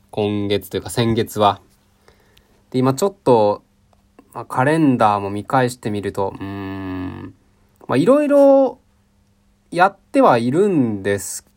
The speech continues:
けど、なんかね、一瞬でしたね、本当に。これがいいなのか悪いなのかちょっとわかんないですけどね。まあ、子供の頃は本当にもう、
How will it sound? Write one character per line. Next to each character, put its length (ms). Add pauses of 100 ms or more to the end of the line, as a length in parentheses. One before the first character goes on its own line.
け 220 (320)
ど、 480 (140)
な 120
ん 40
か 280
ね、 100
一 220
瞬 540
で 120
し 240
た 180
ね、 400
本 300
当 120
に。 140 (480)
こ 120
れ 100
が 100
い 380
い 40
な 140
の 160
か 220
悪 240
い 180
な 140
の 100
か 160
ち 80
ょ 0
っ 40
と 120
わ 120
か 120
ん 140
な 100
い 60
で 100
す 100
け 120
ど 100
ね。 300 (360)
ま 100
あ、 20
子 140
供 200
の 120
頃 200
は 140
本 180
当 120
に 100
も 340
う、 40